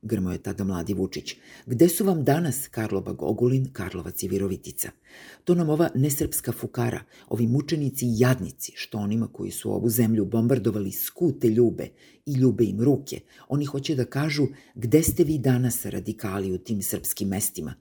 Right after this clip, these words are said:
kao da nikada Srbi nisu držali ni Karlovac, kao da i na samo nekoliko kilometara od Karlobaga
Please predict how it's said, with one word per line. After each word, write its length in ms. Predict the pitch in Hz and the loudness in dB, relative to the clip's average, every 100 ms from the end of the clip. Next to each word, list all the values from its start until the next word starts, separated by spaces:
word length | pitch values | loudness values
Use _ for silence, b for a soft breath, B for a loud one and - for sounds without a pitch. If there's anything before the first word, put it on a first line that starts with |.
| B B B | B B B
kao 140 | - 165 | 4 6
da 100 | 160 | 4
nikada 360 | 165 170 135 | 0 -2 -2
Srbi 320 | 135 147 139 | 0 0 0
nisu 300 | 127 127 - | 0 0 -2
držali 440 | 123 117 113 95 - 104 | -2 0 0 -2 -4 -4
ni 160 | 113 | -4
Karlovac, 640 | 127 127 127 147 165 - b b b b | -2 -2 0 0 0 -2 b b b b
kao 320 | - 110 101 - | -8 -4 -4 -4
da 280 | 101 98 - | -6 -6 -6
i 80 | 98 | -8
na 120 | - | -2
samo 280 | - 107 104 | 0 0 0
nekoliko 500 | 101 - 98 - - | -2 -2 -6 -6 -8
kilometara 600 | - 107 104 101 104 98 | -4 -2 -2 -4 -6 -8
od 140 | - | -8
Karlobaga 600 | - 131 147 104 92 95 | -2 2 2 2 -2 -6